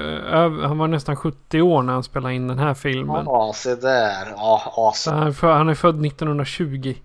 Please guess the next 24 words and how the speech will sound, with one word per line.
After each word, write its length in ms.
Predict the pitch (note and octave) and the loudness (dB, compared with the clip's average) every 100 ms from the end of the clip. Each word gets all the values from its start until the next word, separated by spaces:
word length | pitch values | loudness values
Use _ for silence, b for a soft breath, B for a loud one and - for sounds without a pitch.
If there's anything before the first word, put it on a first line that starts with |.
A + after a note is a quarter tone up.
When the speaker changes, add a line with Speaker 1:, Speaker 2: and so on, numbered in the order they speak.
| b b | b b
Speaker 2:
Oj, 220 | - B2 A2 | -6 -4 -2
Speaker 1:
Så 60 | |
Speaker 2:
oj, 40 | D3 | -4
Speaker 1:
att, 160 | C#3 | -2
Speaker 2:
oj. 80 | D#3+ | 0
Speaker 1:
eh, 340 | D3 C#3+ D3 D#3+ | 0 0 -2 -4
jag 100 | D#3 | -2
menar, 160 | D#3+ | 0
vad 160 | D#3 D3+ | 0 -2
kan 180 | D#3+ D#3 | -4 -4
han 100 | D3+ | -4
ha 80 | D3+ | -2
varit 360 | D3+ D3 D3 | 0 0 -2
då? 120 | C#3+ | -4
Den, 360 | C3+ C#3+ C#3+ C#3 - - - - | -4 -4 -4 -6 -10 -16 -14 -8
han 140 | D#3+ | -4
var 80 | D#3+ | -4
sextiosex 800 | - D#3+ - F3 D3 D#3 - - | -4 -8 -6 -6 -2 -4 -4 -4
år 360 | E3 C3+ C3+ C3+ - | -2 -2 -4 -8 -8
när 60 | C#3 | -6
han 100 | C3+ | -4
spelade 640 | C3+ C#3+ C3+ C#3 C#3+ D3 D#3+ | -4 -4 -2 -2 -2 -4 -4
Speaker 2:
Men 80 | |
det 260 | B2 C3+ | 0 2